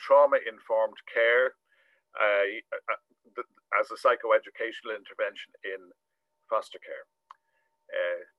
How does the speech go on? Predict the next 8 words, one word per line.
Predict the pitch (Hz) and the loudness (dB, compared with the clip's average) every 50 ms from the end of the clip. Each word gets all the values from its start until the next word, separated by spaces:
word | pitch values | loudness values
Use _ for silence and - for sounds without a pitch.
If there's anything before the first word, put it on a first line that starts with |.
| _ _ _ _ _ _ - - - | _ _ _ _ _ _ -20 -20 -18
she's | - 127 117 - | -16 -16 -16 -14
twenty | - - - 151 165 - - 165 | -12 -6 -4 -4 -4 -4 -4 -6
years | 143 139 139 135 127 - - - - - _ _ _ _ - | -2 -2 -2 -2 -4 -6 -12 -20 -20 -20 _ _ _ _ -10
a | - | -8
professional | - 113 - - 131 131 - - 156 156 151 147 | -6 -4 0 2 2 2 0 -2 -6 -6 -6 -6
in | 143 127 110 | -8 -10 -12
the | 101 98 - | -14 -14 -10
field, | - 117 123 135 139 139 139 - | -8 -8 -6 -6 -8 -8 -10 -12